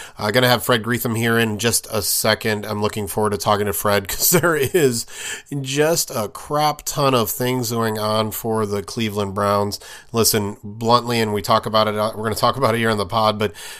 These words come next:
uh, we don't know. We have no idea. Uh, we know what we know right now, but we don't know what we know. We don't know what we're gonna know. We don't know what's gonna happen later on this New Year's, uh, day. So, uh, we're doing our best to bring it to you now, and then we'll go from there. So,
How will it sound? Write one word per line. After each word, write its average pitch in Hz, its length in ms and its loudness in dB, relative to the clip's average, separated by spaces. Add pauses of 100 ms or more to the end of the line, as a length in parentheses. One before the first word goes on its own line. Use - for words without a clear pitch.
(140)
uh, 95 360 -2
we 127 120 0
don't 143 180 2
know. 104 280 0 (260)
We 123 100 -6
have 120 80 0
no 110 300 2
idea. - 380 -2 (200)
Uh, 107 300 6
we 113 100 0
know 113 200 2
what 131 160 2
we 120 120 -4
know 104 240 0
right 104 320 -2
now, 95 420 -4
but 95 120 -10
we 101 140 -8
don't 101 240 -4
know 98 180 -4
what 92 160 -10
we 92 140 -10
know. - 320 -12 (240)
We 120 80 -4
don't 110 160 0
know 107 120 0
what 101 180 -2
we're 98 100 -8
gonna 92 260 -6
know. 85 220 -14
We 107 120 -4
don't 113 160 2
know 120 100 4
what's 120 140 2
gonna 113 200 0
happen 107 320 0 (320)
later 143 240 6
on 131 100 4
this 127 180 0
New 120 140 0
Year's, 117 380 0 (320)
uh, 101 200 -2
day. 98 420 0
So, 98 420 4 (280)
uh, 98 200 4
we're 101 80 2
doing 104 220 4
our 101 80 6
best 98 260 4
to 107 60 -6
bring 101 160 2
it 98 100 -2
to 104 120 -6
you 98 100 -4
now, 98 640 4 (100)
and 101 180 -4
then 98 220 2
we'll 95 120 -2
go 113 180 -2
from 90 260 -6
there. 95 320 0
So, 107 400 4